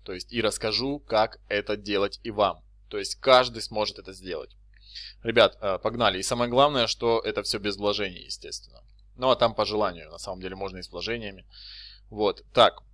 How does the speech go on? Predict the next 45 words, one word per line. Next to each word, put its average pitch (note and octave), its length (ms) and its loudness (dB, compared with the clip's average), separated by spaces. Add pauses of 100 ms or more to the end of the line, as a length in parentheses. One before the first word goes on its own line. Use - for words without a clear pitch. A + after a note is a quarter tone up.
(220)
Э, G#2+ 180 2
в A2+ 80 2
общем, D#3+ 260 0
у C#3+ 40 -6
меня D3 140 4
есть C3 120 2
статья C#3 400 6
«Как G#2+ 220 -4
заработать A2 420 0
криптовалюту D3+ 540 0
в - 20 -6
две C#3+ 100 -6
тысячи C#3 220 -6
двадцатом B2 400 0
году». A2+ 560 -2
Я A2 220 4
ее G#2 80 4
оставлю G#2+ 340 2
под A2 160 -2
этим G#2+ 180 -4
видео G2+ 320 0
в G2+ 60 2
описании. C#3+ 720 -2 (160)
Перейдете, A#2 640 -4
и B2 160 -6
здесь C3 320 -6
первый A#2 360 -2
сайт B2+ 360 2
от G#2+ 200 2
Bitcoin. G2 520 -6 (160)
Ребят, A2 300 2
я A2+ 80 -4
не A#2 80 -6
буду B2+ 300 -2
рассказывать A2+ 420 2
о G#2+ 40 -8
том, B2+ 200 -6
как A2 180 0
здесь G#2 120 -6
зарабатывать G#2 500 2
на G2 80 -8
серфинге A#2+ 540 -4
и G2 40 -12
так G2 240 -6
далее. F2+ 340 -2